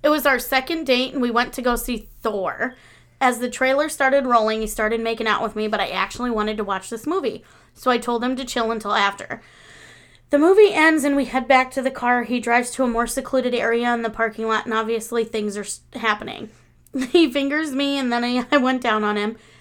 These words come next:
We were both about to move on to full-on sex when he screams. I pop my head up to see a creepy man outside the car wearing a trench coat. While I'm laughing, <laughs> he jumps out,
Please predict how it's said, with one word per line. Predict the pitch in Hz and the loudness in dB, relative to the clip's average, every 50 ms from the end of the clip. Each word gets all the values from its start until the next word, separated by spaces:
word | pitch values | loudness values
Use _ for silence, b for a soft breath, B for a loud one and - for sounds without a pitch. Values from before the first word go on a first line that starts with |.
| b b b | b b b
We | 247 247 247 | 4 4 4
were | 233 | 6
both | 220 240 247 247 | 6 4 2 2
about | 254 247 262 247 - | 4 4 4 4 4
to | - | 2
move | 233 240 247 247 226 | -2 0 0 2 2
on | 233 240 240 | 0 0 -2
to | 220 | -4
full-on | 214 - 226 220 220 226 233 | -4 -4 -2 0 0 -2 -2
sex | 226 - 220 214 214 - | -2 -2 -2 -2 -2 -4
when | - 208 | -4 -4
he | 214 214 | -4 -4
screams. | 208 - - 226 220 202 202 196 | -4 -6 -6 -4 -4 -2 -4 -4
I | - 214 | -4 -6
pop | 214 - 233 226 233 | -4 0 0 0 0
my | 262 247 | 0 -4
head | 226 233 233 | -2 -2 -2
up | 233 226 | -2 -4
to | - - | -6 -10
see | - 240 233 | -6 -4 -4
a | 220 | -4
creepy | 220 - - 247 247 247 247 | -4 -6 -8 -6 -6 -4 -4
man | 233 233 233 220 214 | -4 -4 -4 -2 -4
outside | 202 - - - 220 220 | -4 -6 -4 -6 -4 -4
the | 220 214 | -6 -8
car | - - 220 220 220 | -4 -2 0 0 0
wearing | 214 208 233 240 233 233 240 | 0 -2 -4 -4 -4 -4 -6
a | 233 | -8
trench | 226 - 240 233 240 240 - - | -6 -4 -4 -4 -4 -4 -10 -10
coat. | - 220 196 - - - B B B B B B B B B | -6 -6 -4 -4 -6 -10 B B B B B B B B B
While | - 320 320 311 262 - - | 8 10 10 10 8 6 6
I'm | 254 262 320 415 453 359 | 6 8 8 8 4 4
laughing, | 269 262 277 320 349 311 - - 285 269 240 - 330 330 330 330 - - - | 6 8 10 10 10 8 6 2 0 0 4 4 2 4 2 0 -4 -6 -20
<laughs> | _ _ | _ _
he | - 311 349 370 381 370 | -4 -2 -2 -2 -4 -6
jumps | - - - 330 349 269 311 359 427 - - - | -6 -4 2 4 6 8 6 6 6 2 0 8
out, | - - - - - - - - - 311 320 - | 8 8 8 8 0 -2 -2 -6 -6 -6 -6 -8